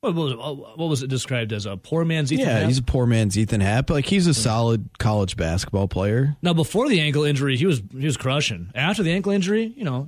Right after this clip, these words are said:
Speaker 1: I mean, he's, he's, he's looked a little better now as of late, but that
Speaker 2: Like,
Speaker 1: ank-,
Speaker 2: if you are
Speaker 1: that
Speaker 2: Greg
Speaker 1: ankle injury
Speaker 2: Gard,
Speaker 1: spent the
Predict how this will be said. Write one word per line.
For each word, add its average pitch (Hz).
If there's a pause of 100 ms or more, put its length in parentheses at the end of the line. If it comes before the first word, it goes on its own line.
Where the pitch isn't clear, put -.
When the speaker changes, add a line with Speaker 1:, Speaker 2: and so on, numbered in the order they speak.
Speaker 1:
I 165
mean, 156
he's, 131
he's, 135
he's 135
looked 165
a 123
little 175
better 120
now 110
as 107
of 101
late, 107
but 110 (680)
that 156
Speaker 2:
Like, 190
Speaker 1:
ank-, 202
Speaker 2:
if 196
you 262
are 226
Speaker 1:
that -
Speaker 2:
Greg 190
Speaker 1:
ankle 240
injury 135
Speaker 2:
Gard, 127
Speaker 1:
spent -
the 123